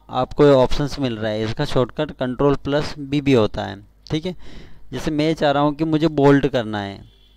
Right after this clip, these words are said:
ये जो अक्षर दिख रहे हैं आपको अभी, ये बहुत छोटे-छोटे हैं, मैं चाह रहा हूँ कि ये bold हो जाए। जैसे B पर click करेंगे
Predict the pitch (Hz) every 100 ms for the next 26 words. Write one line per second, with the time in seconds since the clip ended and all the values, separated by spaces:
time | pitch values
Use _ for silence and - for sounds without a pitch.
0 | - 123 143 139 151 135 - - 131 123
1 | 120 131 127 120 - 143 135 131 139 139
2 | 143 - 123 127 113 107 107 104 131 139
3 | 139 135 143 139 156 156 135 139 135 120
4 | 104 101 104 127 139 160 135 135 151 151
5 | 156 151 147 143 143